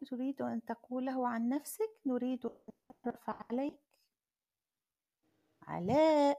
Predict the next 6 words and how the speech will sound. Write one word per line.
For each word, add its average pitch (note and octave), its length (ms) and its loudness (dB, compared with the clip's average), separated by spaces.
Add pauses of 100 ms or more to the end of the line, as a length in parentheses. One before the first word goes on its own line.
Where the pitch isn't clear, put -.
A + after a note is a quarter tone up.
(140)
هل G#3 220 -4
أنت A3+ 220 -2
هنا؟ A#3 320 0 (2000)
علاء F#3 460 -4
لا F#3+ 200 -2
يسمعنا. F#3+ 800 -6